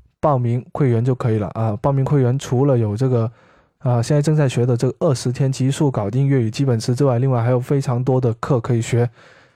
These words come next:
啊，无论是阿门粤语课也好，系统的粤语教程、声母、韵母、拼音，还有这个纠音，全部都有啊，想得到、想不到，全部都有，甚至是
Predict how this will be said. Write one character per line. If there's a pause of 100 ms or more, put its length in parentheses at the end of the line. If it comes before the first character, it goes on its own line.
(120)
啊，
无
论
是
阿
门
粤
语
课
也
好，
系
统
的
粤
语
教
程、 (600)
声
母、
韵
母、
拼
音， (460)
还
有
这
个
纠
音，
全
部
都
有 (100)
啊，
想
得
到、
想
不
到，
全
部
都
有，
甚
至
是